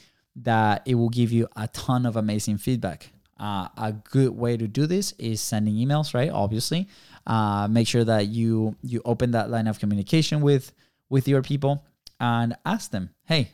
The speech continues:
what do you wanna know about? What are you struggling with today? What are some of the, what are the three things that you must conquer about content this week that you need help with?"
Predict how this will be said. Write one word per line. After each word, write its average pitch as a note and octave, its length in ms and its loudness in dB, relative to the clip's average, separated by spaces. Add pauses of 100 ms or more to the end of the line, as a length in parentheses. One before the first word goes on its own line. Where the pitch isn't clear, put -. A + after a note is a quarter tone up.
what A#2 140 0
do A#2+ 60 2
you B2+ 60 2
wanna C3+ 200 2
know D3 160 4
about? A2+ 280 0
What A2 220 0
are A#2 60 0
you B2 120 0
struggling C3 440 0
with G#2 180 -2
today? G2 300 -4 (400)
What A2+ 200 0
are A#2 140 4
some C3 240 0
of C3 100 2
the, B2+ 380 2
what C3 100 4
are C#3 80 6
the C3+ 140 4
three D3 200 2
things D3+ 460 0
that A2 500 2
you C3 280 0
must B2 340 0
conquer B2 320 0
about A#2 240 0
content B2 400 0
this A#2 180 -2
week B2 300 -2
that G#2 340 0
you A#2 60 0
need A#2+ 160 0
help A#2+ 260 -2
with?" - 220 -10